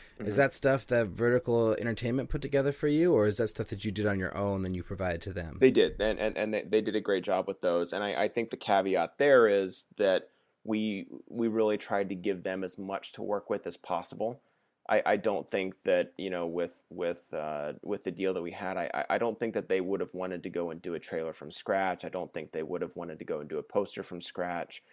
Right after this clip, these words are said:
Speaker 2: And so we, we really tried to do as much work as we could. And then they did a great job taking us the extra mile and sort of bringing in talent that, that we didn't have access to, to really,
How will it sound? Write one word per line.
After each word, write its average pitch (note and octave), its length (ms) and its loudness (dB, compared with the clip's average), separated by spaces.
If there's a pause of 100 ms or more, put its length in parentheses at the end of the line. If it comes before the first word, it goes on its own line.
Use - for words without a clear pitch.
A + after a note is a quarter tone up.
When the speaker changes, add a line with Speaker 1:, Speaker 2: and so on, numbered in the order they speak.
(400)
Speaker 2:
And G2 160 -2
so F#2+ 220 4
we, G2+ 320 2
we A2 180 0
really A2 680 4
tried F#2 400 -2
to - 60 -16
do F#2+ 160 -2
as F2+ 120 -2
much F#2 320 -6
work G#2+ 220 -2
as F#2+ 140 -10
we E2 100 -6
could. F2+ 580 0 (280)
And G2+ 200 0
then G2 200 0
they A2 120 6
did A#2+ 140 4
a A2 80 2
great F#2+ 260 0
job F#2 320 0
taking E2+ 320 -8
us F2 160 -10
the F2+ 120 -4
extra - 320 -8
mile B1+ 500 -8 (320)
and F2+ 200 -6
sort F#2+ 240 -2
of F#2 140 -2
bringing E2+ 360 -6
in D#2 120 -10
talent E2 480 -8
that, D2 240 -4
that A#1+ 140 -2
we F#2 100 -2
didn't E2 200 -4
have D2+ 160 -10
access D2+ 480 -6
to, E2 280 -8
to D#2 100 -8
really, D#2+ 540 -4